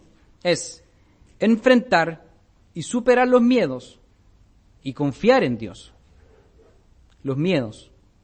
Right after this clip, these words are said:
son los que nos llevan a nuestra zona de confort y no nos dejan salir algunas veces. Por lo tanto, tenemos que enfrentar estos miedos, reconocerlos,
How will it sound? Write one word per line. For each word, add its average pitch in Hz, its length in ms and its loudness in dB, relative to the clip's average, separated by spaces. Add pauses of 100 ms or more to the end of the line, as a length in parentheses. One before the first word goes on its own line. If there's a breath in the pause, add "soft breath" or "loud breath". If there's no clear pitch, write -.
(140)
son 143 220 -6
los 143 80 -4
que 143 140 -6
nos 139 140 -2
llevan 160 380 -2
a 127 300 -8 (300)
nuestra 127 260 -10
zona 190 300 -4
de 147 100 -2
confort 147 500 -8
y 139 80 -4
no 151 100 -2
nos 170 140 -4
dejan 170 260 -6
salir 180 360 -4
algunas 143 320 -2
veces. - 380 -16 (460 soft breath)
Por 208 120 0
lo 214 100 2
tanto, 175 460 2 (400)
tenemos 208 260 0
que 233 80 -2
enfrentar 185 460 0
estos 220 200 0
miedos, 233 520 2 (1500)
reconocerlos, 160 960 0